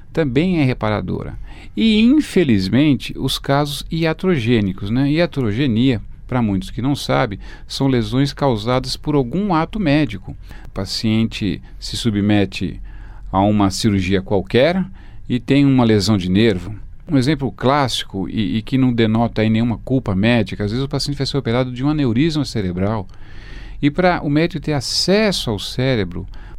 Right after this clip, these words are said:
inevitavelmente pode lesar algum nervo, algum ramo muito superficial, mas dá uma queda dessa pálpebra. Então isso é uma iatrogenia,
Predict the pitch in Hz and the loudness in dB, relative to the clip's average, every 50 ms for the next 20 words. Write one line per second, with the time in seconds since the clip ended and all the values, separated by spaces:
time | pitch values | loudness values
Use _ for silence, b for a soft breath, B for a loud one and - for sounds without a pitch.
0 | B - 156 170 175 202 220 202 190 190 165 156 139 131 123 113 113 135 156 170 | B -2 0 2 4 4 2 2 0 -2 -2 -2 0 2 2 2 4 4 4 2
1 | 151 - - - - 151 151 156 156 151 143 127 113 104 110 147 165 180 185 180 | 0 -2 -6 -6 0 0 0 0 2 0 0 0 0 -2 -2 0 0 2 2 0
2 | 160 - - 127 127 120 117 123 139 131 113 107 117 131 143 143 135 117 104 107 | 0 0 0 -2 -2 -2 -2 -2 -2 0 2 2 4 4 4 4 2 0 0 -2
3 | 107 104 104 101 127 131 110 101 98 107 127 143 147 147 139 131 135 151 175 214 | -2 -4 -2 -4 -4 -4 -2 -2 0 2 4 4 4 4 2 0 0 0 2 4
4 | 254 269 269 226 - - - - 117 - - - - 127 113 - - - - - | 6 6 6 4 2 -2 -8 -8 -8 -8 -8 -6 -4 -4 -4 -4 -4 -4 -4 -2
5 | 123 123 135 147 139 110 - B B B B B B B B B 139 147 156 143 | 0 2 2 2 2 0 -2 B B B B B B B B B 2 2 2 2
6 | 143 165 170 170 160 139 - - - 151 165 151 131 113 107 - - 95 92 - | 2 0 2 0 -2 -4 -4 0 2 2 2 2 2 0 0 -2 -4 -6 -4 -2
7 | 101 87 85 85 90 101 98 98 110 104 98 110 131 147 - - 135 127 120 120 | -2 -2 0 0 -2 -4 -2 -2 0 0 2 2 2 2 0 0 0 0 0 0
8 | 120 117 110 113 110 113 - 117 117 107 95 110 107 95 98 101 101 98 95 78 | 0 0 2 0 0 0 -2 -4 -4 -2 -2 0 0 2 2 2 2 2 2 0
9 | - | -2